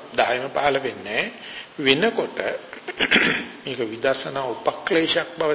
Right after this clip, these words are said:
තේරුම් ගත්තොත් ගොඩ. නැති වුණොත් එක්ක ගුරුවරයා මාරු කරනවා. එක්ක කමටහන මාරු කරනවා.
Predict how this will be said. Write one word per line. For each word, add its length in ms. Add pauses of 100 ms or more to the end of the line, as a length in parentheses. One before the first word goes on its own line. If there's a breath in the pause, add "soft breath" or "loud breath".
තේරුම් 500
ගත්තොත් 500 (1500)
ගොඩ. 220 (2500 loud breath)
නැති 340
වුණොත් 360 (640 loud breath)
එක්ක 180
ගුරුවරයා 480
මාරු 220
කරනවා. 320 (440 loud breath)
එක්ක 180
කමටහන 580
මාරු 260
කරනවා. 300